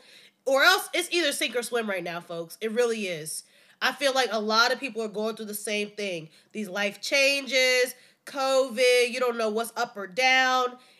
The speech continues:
And it's really sink or swim at this moment. And so going back to what the dude said on that show, uh, Unprisoned, he said, "It's called agency. And it's up to us to, to take control of that."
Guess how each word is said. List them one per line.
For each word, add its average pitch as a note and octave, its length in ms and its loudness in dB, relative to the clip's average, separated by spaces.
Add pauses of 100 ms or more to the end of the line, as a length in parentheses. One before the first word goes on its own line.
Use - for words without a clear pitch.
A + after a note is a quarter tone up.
(120)
And A3 340 0
it's A3 160 -2
really B3 240 0
sink A3+ 220 -8
or A3 60 -6
swim A3 240 -6
at A#3+ 100 -6
this A#3 160 -6
moment. B3 420 -2 (340)
And A#3+ 160 -2
so G#3+ 640 -2
going A3+ 300 0
back G#3 300 0
to A3 120 -6
what G#3+ 220 -4
the G3+ 80 -10
dude G3+ 280 -8
said G3 380 -4
on F#3 160 -8
that F3+ 160 -8
show, F#3+ 440 -6
uh, E3+ 420 -8
Unprisoned, A3 800 -6 (540)
he B3 200 -10
said, G3+ 560 -4 (800)
"It's F#3+ 140 -12
called G#3+ 320 -2
agency. G#3+ 640 -6 (360)
And G3+ 100 -2
it's G#3 180 -8
up G#3+ 220 -8
to - 160 -8
us A#3 380 -2 (220)
to, - 120 -10
to - 260 -14
take G#3+ 300 -6
control A#3+ 420 -6
of F3+ 120 -10
that." D3+ 280 -12